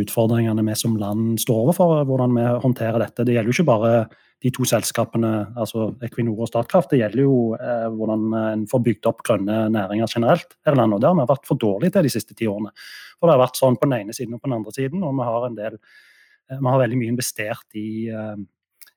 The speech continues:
i noen av, eh, de store næringene som, som nå er på hell. Hvor fort det går, eh, det er det jo egentlig ingen som vet. Eh, men, eh, jeg mener at den, eh,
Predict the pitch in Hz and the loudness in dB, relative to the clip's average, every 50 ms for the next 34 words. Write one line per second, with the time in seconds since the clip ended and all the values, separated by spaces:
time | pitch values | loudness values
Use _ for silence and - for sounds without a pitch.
0 | _ - 123 117 117 107 107 110 113 104 107 107 110 110 107 107 110 107 104 113 | _ 0 2 2 4 4 4 4 4 4 4 4 4 2 2 2 2 2 2 0
1 | 113 - - 120 104 92 - 104 107 110 107 110 110 110 101 98 101 113 120 123 | 0 2 2 0 -2 0 -2 -2 0 0 2 2 2 2 2 2 2 2 4 4
2 | 120 - - 123 107 110 104 101 - _ _ _ - - - 147 139 123 123 127 | 2 4 2 2 2 2 0 0 -4 _ _ _ -4 2 4 6 6 6 8 8
3 | 120 113 117 120 120 120 123 139 - - 131 - 135 120 147 170 185 165 - 147 | 8 8 8 8 6 6 4 2 -2 -8 -2 0 2 4 4 4 2 2 0 -2
4 | 135 - 156 - - - 135 123 127 135 156 165 165 156 147 147 143 139 135 123 | -2 -2 -4 -4 -4 -4 -2 0 2 2 2 2 2 2 4 4 4 4 2 2
5 | 123 127 131 135 135 131 131 127 123 120 123 123 120 117 127 127 127 123 127 117 | 2 2 2 4 4 2 2 0 -2 -6 -6 -6 -4 -2 -2 -2 -2 -2 -2 -2
6 | 110 117 120 135 113 107 113 - - 131 135 165 - _ - - _ _ _ _ | -4 -4 -4 -4 -4 -4 -4 -2 -2 0 0 0 -2 _ -20 -20 _ _ _ _
7 | - _ _ _ _ _ - - 127 131 127 123 127 127 123 117 131 - - - | -20 _ _ _ _ _ -4 0 0 2 2 2 2 0 0 -2 -4 -8 -6 -2
8 | 127 123 123 123 120 120 120 120 123 120 120 117 117 120 147 - _ - 135 143 | -2 0 0 0 0 0 0 0 0 0 0 -2 -2 -4 -8 -14 _ -2 0 2
9 | 135 117 110 110 - - - 117 113 113 113 113 110 110 110 104 98 | 2 2 0 -2 -4 -2 -2 -2 0 0 0 -2 -2 -2 -4 -4 -6